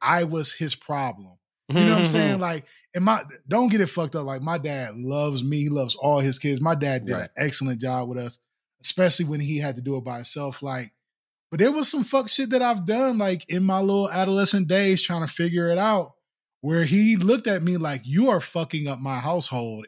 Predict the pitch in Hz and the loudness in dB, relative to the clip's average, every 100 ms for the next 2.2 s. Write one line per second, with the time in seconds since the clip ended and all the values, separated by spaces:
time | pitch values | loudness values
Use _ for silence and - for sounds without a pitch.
0 | 117 110 110 110 123 175 185 143 190 156 | -12 -10 -10 -8 0 4 4 4 4 2
1 | 117 160 127 135 127 131 123 127 139 139 | 0 0 2 4 2 0 -4 -2 2 4
2 | 123 101 | 2 0